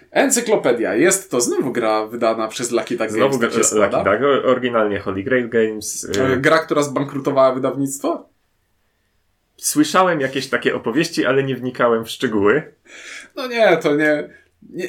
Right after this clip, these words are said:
Speaker 1: nie wiem, czy jest to związek przyczynowo-skutkowy, ale tak jakoś dziwnie się złożyło, że jak, e, wydali, to padli.
Speaker 2: E, to są autorzy, którzy z-, e, stworzyli gry, w które chciałem kiedyś zagrać, ale nie zagrałem, a ty chyba przynajmniej w jedną miałeś okazję. Dominations?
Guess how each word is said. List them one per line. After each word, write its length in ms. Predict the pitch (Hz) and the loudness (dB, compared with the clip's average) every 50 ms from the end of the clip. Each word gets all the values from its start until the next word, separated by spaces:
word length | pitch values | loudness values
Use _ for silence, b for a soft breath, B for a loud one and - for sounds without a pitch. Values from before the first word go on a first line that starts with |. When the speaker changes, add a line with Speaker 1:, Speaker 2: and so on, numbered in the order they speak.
| - - | -6 -2
Speaker 1:
nie 120 | 220 220 | 0 2
wiem, 140 | 202 170 151 | 2 2 0
czy 120 | 139 156 147 | 2 2 2
jest 180 | 143 143 143 | 2 2 0
to 60 | 147 139 | -2 -2
związek 380 | 135 135 139 135 135 139 135 - | -2 0 0 0 0 -2 -4 -4
przyczynowo-skutkowy, 920 | - - 139 - 147 143 135 131 131 - - 156 135 - 233 233 - 233 | -4 -4 -4 -2 -2 -2 -2 -2 -2 -4 -4 -4 -4 -2 0 0 2 2
ale 200 | 214 - 165 165 | 2 2 2 2
tak 200 | 190 220 214 - | 2 0 0 -2
jakoś 280 | 208 208 185 180 165 | -4 -2 0 -2 -2
dziwnie 340 | 156 151 175 180 180 165 147 | -2 -4 -8 -6 -6 -6 -4
się 160 | 139 - 147 | -2 0 0
złożyło, 480 | 135 135 127 127 127 151 175 170 151 143 | 0 0 -2 -2 0 2 2 2 2 2
że 180 | 143 139 127 | 2 2 2
jak, 320 | 123 127 123 120 - - - | 2 2 2 0 -2 -6 -10
e, 300 | 127 - 123 120 120 120 | -8 -2 0 0 0 0
wydali, 420 | 120 135 131 147 180 180 165 156 139 | -2 -2 0 0 0 0 -2 -4 -4
to 140 | - 123 | -6 -6
padli. 420 | 113 - 95 82 - - 107 131 - _ _ _ _ _ _ _ _ _ _ _ _ - | -6 -6 -8 -8 -10 -12 -16 -16 -18 _ _ _ _ _ _ _ _ _ _ _ _ -4
Speaker 2:
E, 280 | 113 110 113 117 117 117 | 0 2 2 4 2 2
to 200 | 233 - 226 214 | 0 -4 -4 -2
są 180 | - 208 185 | 0 2 2
autorzy, 460 | 165 156 147 - 160 156 143 147 139 | 2 2 0 0 -2 -2 -2 -4 -6
którzy 640 | 135 - - - 135 123 117 120 120 120 120 120 117 | -6 -8 -8 -6 -6 -6 -4 -4 -4 -2 -2 -2 -4
z-, 360 | 117 120 120 - - - - 113 113 117 113 117 113 113 113 113 113 113 113 110 113 110 110 110 110 113 | -6 -8 -12 -14 -14 -10 -8 -6 -4 -4 -2 -2 -2 -2 -2 -4 -4 -4 -4 -4 -4 -4 -4 -6 -8 -8
e, 40 | 113 | -10
stworzyli 520 | - - - - 127 123 143 147 135 127 | -14 -16 -10 -6 -6 -6 -6 -6 -6 -4
gry, 180 | - 139 135 131 | -2 -2 -2 -2
w 100 | 131 - | -4 -8
które 180 | - 123 123 | -8 -8 -8
chciałem 360 | 120 - - 131 120 123 120 | -8 -6 -4 -2 -2 -2 -2
kiedyś 280 | 117 - 123 113 117 110 | -6 -8 -8 -6 -6 -4
zagrać, 340 | 113 120 107 107 113 107 - | -4 -4 -4 -4 -4 -6 -6
ale 140 | 113 107 107 | -6 -6 -4
nie 100 | 110 110 | -4 -4
zagrałem, 340 | 107 107 107 - 139 139 131 | -4 -4 -4 -4 -6 -8 -8
a 60 | 110 | -10
ty 140 | - - 143 | -12 -10 -12
chyba 300 | 135 - - 143 131 127 | -8 -6 -4 -2 -2 -4
przynajmniej 520 | 127 - - 127 123 120 120 117 117 113 107 | -4 -6 -8 -8 -6 -6 -6 -6 -8 -8 -6
w 20 | |
jedną 260 | 110 107 101 104 101 101 | -6 -6 -4 -4 -6 -6
miałeś 300 | 98 95 92 95 92 - | -4 -4 -4 -4 -4 -6
okazję. 320 | - - 92 101 117 127 | -6 -4 -2 -2 0 0
Dominations? 800 | 120 117 120 117 110 104 104 101 - 151 170 190 185 - - _ | 0 0 0 0 0 0 0 -2 -4 -6 -8 -8 -10 -14 -16 _